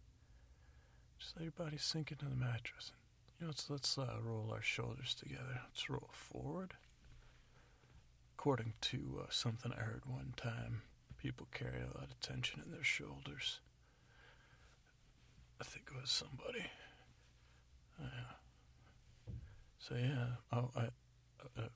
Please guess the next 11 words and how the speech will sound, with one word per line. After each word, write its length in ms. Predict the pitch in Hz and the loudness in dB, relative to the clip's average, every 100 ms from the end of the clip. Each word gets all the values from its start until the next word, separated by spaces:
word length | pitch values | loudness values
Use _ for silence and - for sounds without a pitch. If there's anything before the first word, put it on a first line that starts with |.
| - | 4
roll 260 | 120 117 | 6 8
'em 80 | 110 | 6
backwards, 540 | 107 101 107 120 123 123 | 2 2 2 0 -2 -2
I 80 | |
guess. 400 | 123 139 147 - - - - - - - - - - - - | -2 -2 -2 -4 -8 -12 -20 -20 -20 -20 -20 -20 -20 -20 -2
And 160 | 135 139 | 2 4
just 120 | - | 6
scrunch 400 | - 127 151 - | 6 6 4 4
'em. 120 | 127 - | 0 -6
Let's, 180 | 185 - | -2 2
yeah, 360 | 131 151 101 | 6 6 4